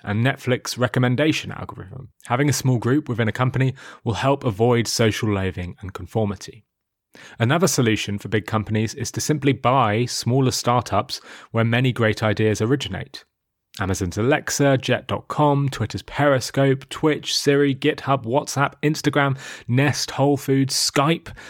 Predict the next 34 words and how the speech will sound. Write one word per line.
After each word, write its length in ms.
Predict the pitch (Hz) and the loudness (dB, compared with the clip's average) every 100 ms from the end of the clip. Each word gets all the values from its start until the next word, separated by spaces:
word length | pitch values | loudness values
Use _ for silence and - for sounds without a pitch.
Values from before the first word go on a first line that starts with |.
| - - - | -20 -8 0
and 220 | 160 175 | 2 2
Shazam 500 | - 131 95 87 95 | 2 0 0 -4 -4
are 80 | - | -2
all 240 | 175 185 | 2 2
examples 520 | 143 120 110 117 101 | 2 2 2 0 -2
of 100 | 104 | -2
world-leading 680 | 107 131 139 127 117 104 101 | 2 4 4 4 2 2 0
companies 520 | - 98 - 90 90 - - - | -2 -4 -4 -6 -8 -12 -20 -10
buying 280 | - 104 104 | 0 2 2
innovations 760 | 107 101 147 160 - 143 139 - | 2 2 2 2 0 -2 -2 -6
from 280 | - 98 | -8 -6
much, 360 | 110 117 - - | 0 0 -2 -4
much 320 | 104 - - | -2 -2 -6
smaller 380 | - 101 90 85 | -6 -4 -4 -6
teams. 600 | - - 95 - - - _ _ _ _ | -10 -10 -10 -12 -18 -20 _ _ _ _
This 160 | 151 - | -2 2
begs 280 | 147 - | 0 0
the 60 | 107 | -2
question, 440 | - 131 - - - _ - - - | 0 -2 -4 -12 -14 _ -20 -18 -8
wouldn't 220 | 131 143 190 | 0 2 2
it 100 | 147 | 2
be 120 | 123 | -2
cheaper 540 | - 139 135 185 190 - - | 0 0 0 -2 -4 -8 -6
to 100 | 117 | -2
simply 300 | - 107 113 | -2 0 0
build 320 | 123 113 110 | 2 2 0
separate, 640 | - 127 - 131 131 - | -2 -2 -2 -2 -2 -4
smaller, 520 | - 113 113 117 117 110 | -6 0 2 2 2 4
non-conforming 760 | 120 123 117 107 120 117 110 | 4 4 2 2 2 4 2
teams 380 | - 113 127 139 | 2 2 2 0
within 220 | 104 104 | 0 2
your 120 | 107 | 4
large 280 | 104 110 104 | 4 4 4
organization? 720 | 110 107 107 139 139 - 170 | 2 2 2 2 2 0 -2